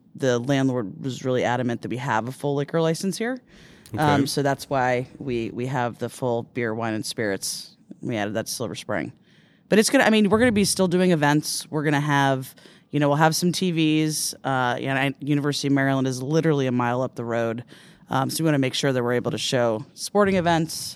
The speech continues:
Speaker 1: um, and really work with the local university. Um, but it's gonna be the same sort of similar feel. I mean, you guys come to our tap room a lot. I
Speaker 2: Yeah.
Speaker 1: mean, I think we're pretty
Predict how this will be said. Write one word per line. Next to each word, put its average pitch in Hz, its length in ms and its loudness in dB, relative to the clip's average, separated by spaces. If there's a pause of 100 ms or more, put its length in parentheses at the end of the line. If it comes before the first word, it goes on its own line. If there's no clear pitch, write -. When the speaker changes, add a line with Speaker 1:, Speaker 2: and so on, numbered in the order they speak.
Speaker 1:
um, 120 340 -4
and 123 100 -4
really 123 200 -2
work 123 280 -4
with 120 100 -6
the 117 100 -4
local 117 360 -2
university. 120 720 -4 (600)
Um, 123 300 2
but 143 220 2
it's - 240 -4
gonna 226 160 2
be 240 60 -2
the 240 80 4
same 202 240 2
sort 196 200 2
of 170 100 4
similar 175 380 4
feel. 127 480 0 (140)
I 131 40 0
mean, 147 140 4
you 156 80 4
guys 165 240 4
come 147 200 2
to 143 40 4
our 135 120 4
tap 127 300 -2
room 127 140 -2
a 117 60 -2
lot. 120 320 2
I 123 60 -2
Speaker 2:
Yeah. 110 200 8
Speaker 1:
mean, 131 100 0 (540)
I 143 120 2
think 170 240 4
we're 160 80 4
pretty 143 540 0